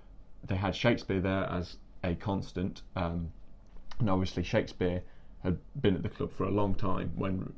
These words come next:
when Ranieri came, so there was a, a big connection between him and the squad. Now, Appleton's only been there a few months, but I imagine,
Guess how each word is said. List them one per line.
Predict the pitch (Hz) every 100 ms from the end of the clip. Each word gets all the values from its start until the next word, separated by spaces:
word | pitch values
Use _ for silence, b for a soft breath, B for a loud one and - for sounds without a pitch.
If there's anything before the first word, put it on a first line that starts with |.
| - - - -
when | 95 95 90
Ranieri | 90 90 87 87
came, | 82 82 92
so | 98 92
there | 90
was | 95 - -
a, | 90 85
a | 92
big | 85 107
connection | - 90 - 87
between | 87 92 90
him | 85
and | 87
the |
squad. | - - 90 B B B
Now, | 95 107
Appleton's | - 101 107
only | 104
been | 92 95
there | 107 101
a |
few | 92 98 90
months, | 87 113 - - B B B -
but | 92 - - - - - -
I | 104
imagine, | 98 117 135 - 87 113